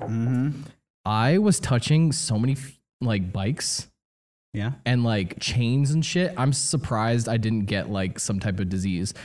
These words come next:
Speaker 2: 'Cause a-, after a while, I was like, "I need to wear gloves 'cause this is fucked up."
Speaker 1: I'm worried that, uh,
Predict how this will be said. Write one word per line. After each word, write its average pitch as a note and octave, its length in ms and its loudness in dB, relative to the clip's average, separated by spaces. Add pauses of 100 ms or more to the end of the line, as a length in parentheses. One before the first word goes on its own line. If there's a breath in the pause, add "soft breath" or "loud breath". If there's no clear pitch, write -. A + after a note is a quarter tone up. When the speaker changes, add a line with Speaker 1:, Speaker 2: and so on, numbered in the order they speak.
(120 loud breath)
Speaker 2:
'Cause D#3 160 4
a-, D#3 180 -2
after F#3+ 180 2
a G#3+ 60 4
while, C3+ 280 2
I D#3 40 2
was D3 120 2
like, C#3+ 240 0
"I C3 100 0
need G3 180 2
to C4 60 0
wear D3+ 160 2
gloves F#2 460 -4
'cause G#2+ 160 -2
this C#3+ 140 0
is D3+ 100 0
fucked - 360 -4
up." D#2 280 -4 (220)
Speaker 1:
I'm F4 360 4
worried E4+ 380 4
that, G3 380 6
uh, E3 640 4